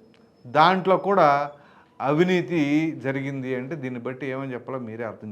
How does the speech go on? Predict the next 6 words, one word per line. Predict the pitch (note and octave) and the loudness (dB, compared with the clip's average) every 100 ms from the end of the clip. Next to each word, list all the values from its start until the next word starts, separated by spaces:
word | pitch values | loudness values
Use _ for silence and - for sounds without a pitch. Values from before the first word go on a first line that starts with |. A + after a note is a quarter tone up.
| G2 | -14
చేసుకోండి. | - - F2+ - _ _ _ - C#3+ | -18 -20 -20 -20 _ _ _ -4 0
దీనికి | F#3 F3+ | 2 2
సంబంధించి | F#3+ G3+ G#3+ G#3 G#3 A3+ A3+ - - - D3+ | 2 2 0 0 -2 -2 -2 -4 -10 0 4
ఆ | F#3+ | 4
యొక్క | F#3 F3+ E3 D3 D3+ D3+ - - D#3+ | 4 4 4 6 4 -2 -14 -2 0
ఎండీ | G3 G3 | 2 2